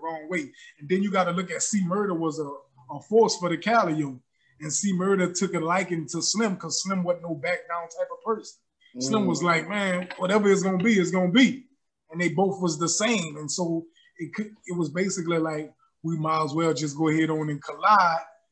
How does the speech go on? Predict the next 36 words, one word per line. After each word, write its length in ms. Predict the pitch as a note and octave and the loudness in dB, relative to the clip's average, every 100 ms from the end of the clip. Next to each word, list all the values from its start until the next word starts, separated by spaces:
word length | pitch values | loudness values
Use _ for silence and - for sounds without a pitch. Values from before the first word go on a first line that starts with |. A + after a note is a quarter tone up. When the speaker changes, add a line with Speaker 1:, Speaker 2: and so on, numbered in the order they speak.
| _ _ _ - | _ _ _ -8
Speaker 1:
and 280 | D#3+ D3+ C3+ | -4 -4 0
get, 340 | F3 D#3+ D3+ | 0 0 -4
get 180 | C3+ F#3 | -2 0
this 140 | E3+ | 2
here 120 | F#3+ F3 | 2 4
rolling 600 | E3+ B3 F#3+ D#3+ D#3 D#3 _ _ _ _ _ - | 6 6 6 4 0 -4 _ _ _ _ _ -10
and 280 | E3 D#3 D#3 | -6 -4 2
move 360 | F3+ C#4+ G3 D#3 | 6 8 8 2
it," 100 | D3 | -2
you 100 | C#3+ | -4
feel 280 | G3+ G#3+ | 0 2
me? 180 | A3 A#3 - _ _ | 2 -2 -6 _ _
'Cause 160 | - D#3+ | -6 0
at 100 | E3+ | 0
Speaker 2:
Right. 80 | E3 | 2
Speaker 1:
one 140 | G3 | 0
time, 480 | F#3+ B3 A3+ F#3+ F#3 F#3 | 0 0 0 -2 -6 -4
you 100 | G#3 | -2
know, 220 | G3+ G3+ G3+ F3+ | 0 0 -2 -6
at 100 | E3 | -4
one 200 | G#3 G3 | -4 -2
time, 340 | B3 A#3+ G#3 | -2 -2 -4
it 200 | G#3 G3+ | -6 -6
wasn't 180 | G3 G3 | -4 -4
no 60 | F#3+ | -2
backing 360 | F3 G3+ G3 G3+ | 0 0 0 -2
down. 340 | B3 F#3+ C3+ _ _ _ - | 0 0 -6 _ _ _ -12
And 100 | D3 | -2
then, 140 | F#3 | 0
you 80 | F#3+ | 2
know, 140 | F#3+ F3+ | 2 2
after 240 | F3+ F3 | 0 -2
Giggity 400 | C#3 G#3+ G#3+ F3 | -2 0 2 0
got 200 | E3 D#3+ | 0 -2
locked 320 | D#3 D#3+ - | -2 -4 -4
up, 140 | E3 | -8